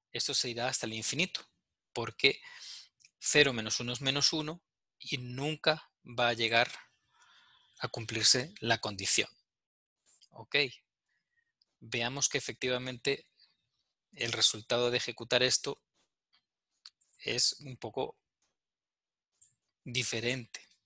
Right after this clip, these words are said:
Tiene algunas características diferentes. Ok. Vamos a ejecutarlo. Ingresa la cantidad de datos. Si yo no, si yo le pongo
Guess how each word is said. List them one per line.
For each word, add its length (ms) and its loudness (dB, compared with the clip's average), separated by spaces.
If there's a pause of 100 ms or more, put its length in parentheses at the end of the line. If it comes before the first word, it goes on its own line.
(100)
Tiene 180 -8
algunas 300 -4
características 720 -2
diferentes. 760 -2 (720)
Ok. 120 0 (760)
Vamos 240 0
a 20 -8
ejecutarlo. 480 -10 (2000)
Ingresa 380 4
la 80 6
cantidad 260 0
de 60 6
datos. 380 -2
Si 180 0
yo 140 2
no, 460 -2 (480)
si 140 0
yo 100 0
le 80 4
pongo 280 -4